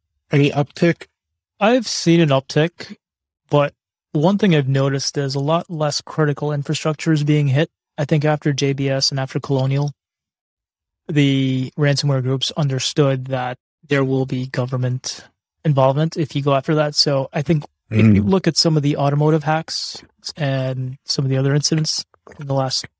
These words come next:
Speaker 2: two months even, they, the attack chain of, I'm sorry, the supply chain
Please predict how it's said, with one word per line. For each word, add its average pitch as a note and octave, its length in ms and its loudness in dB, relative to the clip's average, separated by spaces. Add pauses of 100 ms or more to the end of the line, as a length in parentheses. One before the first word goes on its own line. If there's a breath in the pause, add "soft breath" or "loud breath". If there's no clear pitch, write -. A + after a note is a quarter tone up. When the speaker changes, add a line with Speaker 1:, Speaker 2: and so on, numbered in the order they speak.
Speaker 2:
two F3 160 4
months D3 320 2
even, C3+ 260 -2 (920)
they, G3+ 380 4 (680)
the D3+ 120 2
attack F3 340 -2
chain C#3 380 0 (100)
of, D3 360 0 (440)
I'm D#3 80 -4
sorry, B2 220 -8
the D3 160 -2
supply F3 460 2
chain D#3 300 0